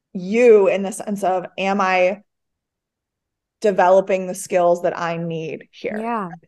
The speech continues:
Speaker 1: I'm memorizing this material. If I'm not memorizing this material, why?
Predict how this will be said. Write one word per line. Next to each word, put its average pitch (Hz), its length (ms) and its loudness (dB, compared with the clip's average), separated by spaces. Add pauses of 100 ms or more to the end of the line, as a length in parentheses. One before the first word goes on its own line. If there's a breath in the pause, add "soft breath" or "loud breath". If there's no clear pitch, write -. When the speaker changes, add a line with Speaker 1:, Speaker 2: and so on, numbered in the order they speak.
Speaker 1:
I'm 196 380 0
memorizing 175 680 -2
this 165 200 -10
material. 165 680 -10
If - 180 -6
I'm 180 260 -4
not 175 300 -4
memorizing 196 600 -2
this 196 180 -8
material, 196 580 -2
why? 180 300 -6